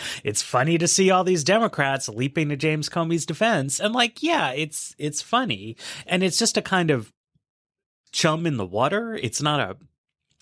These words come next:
it's not a real explanation. I mean, nobody is stupid enough to believe that Donald Trump, uh, is really steamed that James Comey, uh, violated prosecutorial guidelines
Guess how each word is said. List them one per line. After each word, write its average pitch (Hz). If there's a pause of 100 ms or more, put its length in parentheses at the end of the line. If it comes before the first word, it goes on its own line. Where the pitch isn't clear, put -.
it's -
not 208
a 131
real 123
explanation. 123
I 135
mean, 139
nobody 135 (280)
is 104
stupid 107
enough 113
to 107
believe 107 (300)
that 107
Donald 104
Trump, 107 (280)
uh, 98
is 107
really 107
steamed 123
that 104 (100)
James 110
Comey, 110
uh, 98
violated 104
prosecutorial 113
guidelines 120